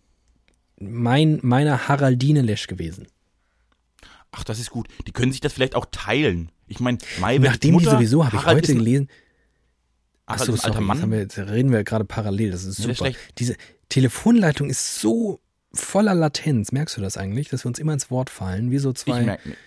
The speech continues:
Speaker 2: ich merk nix.
Speaker 1: Oh Mann, <laughs> ich merk, ich merk schon lange nichts mehr.
Speaker 2: Ich merk gar nichts mehr,
Speaker 1: Ähm,
Speaker 2: merk ich.
Speaker 1: okay, dann, ähm,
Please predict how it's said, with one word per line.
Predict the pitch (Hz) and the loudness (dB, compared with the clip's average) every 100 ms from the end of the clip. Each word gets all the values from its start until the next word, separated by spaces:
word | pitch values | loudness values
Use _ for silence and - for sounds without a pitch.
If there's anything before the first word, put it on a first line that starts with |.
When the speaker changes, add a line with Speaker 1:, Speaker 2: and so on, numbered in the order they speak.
| - | -8
Speaker 2:
ich | 123 101 | -6 -4
merk | 95 - | -6 -8
nix. | - | -8
Speaker 1:
Oh | 110 | -6
Mann, | 101 95 - | -4 -6 -2
<laughs> | |
ich | 147 269 202 220 | 2 6 6 4
merk, | 165 | 4
ich | 220 160 | 4 4
merk | 170 | 4
schon | - 127 | 6 4
lange | 120 120 | 6 4
nichts | 101 - | 2 0
mehr. | 143 | -2
Speaker 2:
Ich | 113 | 0
merk | 98 - | -2 0
gar | 95 | 0
nichts | 90 85 | 0 0
mehr, | 117 | 0
Speaker 1:
Ähm, | 113 | 2
Speaker 2:
merk | 113 | 0
ich. | - - _ _ _ _ _ _ _ _ - | -4 -10 _ _ _ _ _ _ _ _ -2
Speaker 1:
okay, | 170 - 104 - | 0 0 -2 2
dann, | 135 170 175 175 | 4 4 2 0
ähm, | 156 147 147 143 143 143 143 | 2 4 4 4 2 2 0